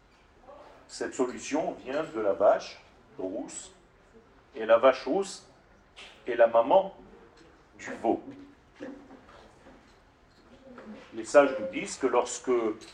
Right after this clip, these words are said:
le veau fait ses besoins, la maman en vache vient et nettoie les besoins de son fils.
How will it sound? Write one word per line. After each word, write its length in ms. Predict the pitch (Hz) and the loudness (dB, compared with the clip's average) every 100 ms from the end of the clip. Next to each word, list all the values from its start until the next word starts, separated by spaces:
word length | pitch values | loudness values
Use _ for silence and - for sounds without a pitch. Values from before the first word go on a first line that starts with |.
| 104 | -10
le 180 | 107 117 107 - | -6 -6 -6 2
veau 260 | 147 117 - - - - - - - - - - - _ _ _ | 4 4 0 -18 -20 -20 -20 -20 -20 -20 -20 -20 -20 _ _ _
fait 80 | 135 | -8
ses 180 | - 127 | -6 -6
besoins, 540 | 107 107 107 127 190 - - - - - - - - - - | -8 -6 0 0 0 -4 -20 -20 -20 -20 -20 -20 -20 -18 4
la 140 | 117 | 4
maman 440 | 120 120 131 117 | 6 6 6 6
en 20 | 95 | 6
vache 560 | 113 156 196 - - _ _ - - _ _ _ - - - | 6 6 4 -6 -14 _ _ -20 -20 _ _ _ -20 -20 -20
vient 400 | 95 104 139 - | -16 -2 0 0
et 100 | 135 | -2
nettoie 420 | 135 135 139 147 170 | -2 -2 -2 0 0
les 220 | 143 123 | 0 -4
besoins 560 | 123 117 110 123 165 | -6 -12 -8 -2 -2
de 80 | 127 | -4
son 200 | - 117 | -8 -8
fils. 440 | - 98 101 - | -8 -14 -18 -20